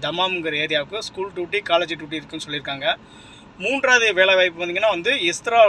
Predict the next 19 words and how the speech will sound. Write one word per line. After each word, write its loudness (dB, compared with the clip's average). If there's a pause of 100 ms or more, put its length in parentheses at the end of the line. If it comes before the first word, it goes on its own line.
(120)
கேட்டிருக்காங்க. -2 (180)
ஆயிரத்தி 0 (140)
ஐந்நூறு -2
ரியால் -2
சம்பளம், -2 (380)
ரூம் -6
கொடுத்துருவாங்க, -4
ஃபுட்டு -10
நம்ம -2
தான் -2
பார்த்துக்கிறணும். -4 (880)
இது 0 (100)
இடம் 8
எங்கே 0
பார்த்தீங்கன்னா, -4
சவுதி -2
அரேபியா 2
ரியாத் 2
தான். 0